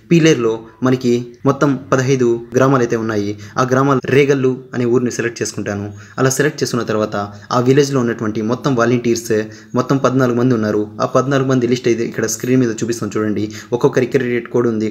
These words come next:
క్లస్టర్ కోడ్ ఉంది, అలాగే వాలంటీర్ నేమ్, date of joining ఉంది, వాళ్ళ మొబైల్ నెంబర్ ఉంది, అలాగే సిఎఫ్ఎంఎస్ ఐడి ఉంది, అలాగే బిల్ నెంబర్ కూడా ఉంది. ఈ మొత్తం వాలంటీర్ లిస్ట్లో నేను ఒక వాలంటీర్ యొక్క సిఎఫ్ఎంఎస్ ఐడిని తీసుకోవాలి. అలా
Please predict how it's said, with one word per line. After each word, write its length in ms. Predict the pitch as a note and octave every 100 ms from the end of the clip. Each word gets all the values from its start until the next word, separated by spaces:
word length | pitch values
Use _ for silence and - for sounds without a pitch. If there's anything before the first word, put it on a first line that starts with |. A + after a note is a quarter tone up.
| G#2+
క్లస్టర్ 320 | A#2+ - B2 B2+
కోడ్ 120 | A#2
ఉంది, 100 | G#2+ G#2+
అలాగే 200 | A#2+ A#2+ A2+
వాలంటీర్ 400 | B2 A#2+ G#2+ A2+
నేమ్, 140 | G#2+ G#2
date 160 | A#2+ B2
of 60 | A2
joining 260 | A2+ A#2+ A2
ఉంది, 140 | G2+ G#2
వాళ్ళ 120 | A2 A2+ A2
మొబైల్ 240 | A#2+ B2
నెంబర్ 200 | A#2 G#2+ G2+
ఉంది, 140 | G#2 G#2+ - - B2
అలాగే 260 | C3 A#2 A2+ - - - -
సిఎఫ్ఎంఎస్ 560 | D#3 D3 C#3 A#2+ A#2 A2
ఐడి 160 | B2 A#2
ఉంది, 140 | G#2+ G#2+ G#2+
అలాగే 240 | B2 C3+ B2+ A2+
బిల్ 180 | C#3 C3+
నెంబర్ 220 | A#2+ B2 A#2+
కూడా 100 | A2
ఉంది. 140 | F#2+ F#2+ - D3+
ఈ 40 | C#3+
మొత్తం 180 | D3 D#3+
వాలంటీర్ 340 | B2+ C#3 C3 A2+
లిస్ట్లో 260 | A2+ A#2 A2 G#2+ - B2
నేను 140 | C#3 C3+
ఒక 80 | A#2 A#2 A2+
వాలంటీర్ 380 | B2+ C3+ C3+ A2+
యొక్క 160 | G#2 G#2 G#2+ - - _ -
సిఎఫ్ఎంఎస్ 560 | - D3+ D3 B2+ A#2+ A#2 B2
ఐడిని 280 | B2 A#2+ A2 G#2+
తీసుకోవాలి. 420 | A2 - A2+ A2 A2 A2 -
అలా 120 | C3+